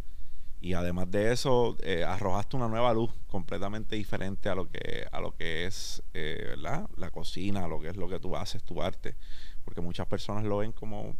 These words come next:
como eso, estamos tirando, estamos haciendo comida. Y para mí, lo he dicho anteriormente, para mí las comidas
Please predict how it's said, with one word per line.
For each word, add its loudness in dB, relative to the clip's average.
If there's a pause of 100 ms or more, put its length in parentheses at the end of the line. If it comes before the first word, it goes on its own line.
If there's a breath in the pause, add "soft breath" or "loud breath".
(160)
como 0
eso, 0 (240)
estamos 0
tirando, 0
estamos 0
haciendo 2
comida. 0 (300)
Y 2 (1080 loud breath)
para 0
mí, 2
lo 4
he 4
dicho 2
anteriormente, 0
para 0
mí 0
las 2
comidas 0